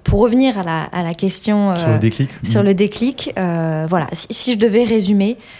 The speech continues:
Speaker 1: euh, deux grands axes. Le premier, c'est je, je, je suis déjà à bac plus trois, j'aimerais savoir où je vais concrètement,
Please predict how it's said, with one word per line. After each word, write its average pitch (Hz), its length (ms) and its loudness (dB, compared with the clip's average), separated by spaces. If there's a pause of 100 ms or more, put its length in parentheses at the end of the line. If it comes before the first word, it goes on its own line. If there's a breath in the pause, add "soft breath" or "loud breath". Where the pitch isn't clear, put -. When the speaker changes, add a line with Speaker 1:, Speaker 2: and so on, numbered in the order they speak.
(120 loud breath)
Speaker 1:
euh, 165 240 -4
deux 160 200 0
grands 190 280 0
axes. - 380 -4 (120)
Le 196 160 -4
premier, 196 360 0
c'est - 340 -4 (480 soft breath)
je, - 240 -12
je, - 160 -20 (200)
je 165 60 -10
suis 196 300 -6
déjà 190 340 2
à 185 40 0
bac 185 220 -2
plus 202 200 -6
trois, 214 400 0
j'aimerais 180 420 -4
savoir 190 360 -2
où 208 100 4
je 190 100 0
vais 214 180 0
concrètement, 202 600 -2